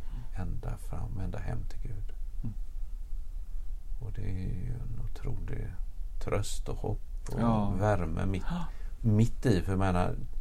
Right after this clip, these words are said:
Speaker 1: trots det kan det ju verkligen vara lidande.
Speaker 2: Mm.
Speaker 1: Men mitt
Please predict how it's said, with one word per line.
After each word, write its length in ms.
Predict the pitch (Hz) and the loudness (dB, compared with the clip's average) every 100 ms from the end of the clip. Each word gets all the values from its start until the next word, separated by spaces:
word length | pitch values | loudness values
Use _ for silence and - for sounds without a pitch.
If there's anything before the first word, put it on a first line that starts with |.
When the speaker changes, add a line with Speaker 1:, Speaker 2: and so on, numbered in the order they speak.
| - | 4
Speaker 1:
trots 260 | 117 123 | 4 4
det 100 | 104 | 2
kan 280 | - 90 80 | 4 2 2
det 80 | 101 | 2
ju 60 | 139 | 4
verkligen 320 | 123 107 98 | 4 4 2
vara 100 | 95 | 2
lidande. 400 | 98 92 90 95 - - | 2 0 0 0 0 0
Speaker 2:
Mm. 200 | 117 - | 0 0
Speaker 1:
Men 200 | 92 95 | 2 6
mitt 360 | 123 131 - | 6 4 0